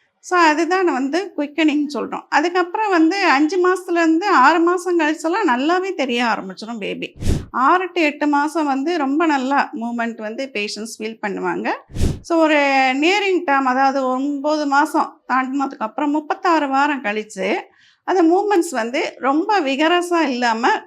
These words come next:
கொஞ்சம் மூமெண்ட்ஸ் இருக்கும். ஆனா, அதை வந்து சுத்தி, ஆ, டர்ன் பண்ண முடியாது. இடம் வந்து, ஸ்பேஸ் வந்து கரெக்டா இருக்கும். பேபியும் பெருசாயிரும், யூட்ரஸோட சைஸ் கரெக்டா இருக்கும்.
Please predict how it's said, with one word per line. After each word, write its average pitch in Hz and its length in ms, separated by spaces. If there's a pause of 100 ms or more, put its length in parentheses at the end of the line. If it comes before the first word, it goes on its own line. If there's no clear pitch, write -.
(160)
கொஞ்சம் 302 400
மூமெண்ட்ஸ் 381 380
இருக்கும். 240 440 (340)
ஆனா, 370 280
அதை 285 120
வந்து 320 380
சுத்தி, 339 600 (340)
ஆ, 233 260
டர்ன் 370 380
பண்ண 247 200
முடியாது. 175 600
இடம் 330 340
வந்து, 294 380 (120)
ஸ்பேஸ் 320 260
வந்து 269 300
கரெக்டா 247 400
இருக்கும். - 360 (100)
பேபியும் 320 380
பெருசாயிரும், 269 600
யூட்ரஸோட 311 680 (440)
சைஸ் 330 220 (120)
கரெக்டா 214 380
இருக்கும். - 320